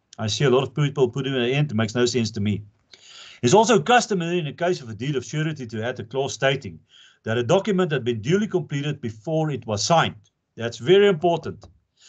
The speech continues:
Another clause of importance would be the fact that a surety may not withhold payment for any reason when called upon to pay. Now, be careful, be careful. We spoke about a f-, three remedial recourses under the na-, na-, Kalkuli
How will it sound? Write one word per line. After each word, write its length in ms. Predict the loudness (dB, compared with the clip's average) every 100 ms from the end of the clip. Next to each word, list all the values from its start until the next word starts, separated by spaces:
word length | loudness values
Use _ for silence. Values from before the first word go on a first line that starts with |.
| -16 -10
Another 340 | 0 2 2
clause 320 | 2 2 2
of 80 | -2
importance 540 | -10 -6 -6 -4 -8
would 160 | -8 -10
be 80 | -8
the 80 | -10
fact 320 | -4 -6 -4
that 100 | -6
a 60 |
surety 400 | -4 -2 -4 -4
may 180 | -4 -4
not 380 | -2 0 0 2
withhold 420 | 0 2 -2 0
payment 340 | 0 0 -2 -6 -16 -20 _
for 180 | -10 -4
any 280 | -2 2 2
reason 420 | 2 -2 -6 -8 -12
when 260 | -6 -4 -4
called 440 | -2 2 2 0 -6
upon 380 | -14 -4 -4 -4
to 100 | -2
pay. 340 | 2 2 0 -10 _ _
Now, 460 | -6 2 6 8 6
be 200 | 4 -2
careful, 500 | 0 0 0 -4 -6
be 180 | -6 -10
careful. 580 | -2 0 0 -2 -4 -6 _ _ _ _
We 140 | -2 -2
spoke 340 | 4 4 4
about 300 | 0 2 2
a 20 |
f-, 300 | 0 -8 -12 -14 -14 -8
three 320 | -4 -4 -6 _ _
remedial 720 | -4 -2 0 -2 2 6 6
recourses 580 | 4 0 2 2 2 0
under 240 | -4 -6 -6
the 140 | -6
na-, 280 | -2 -2 -2
na-, 220 | -6 -10
Kalkuli 800 | -2 -2 2 2 4 2 -2 -6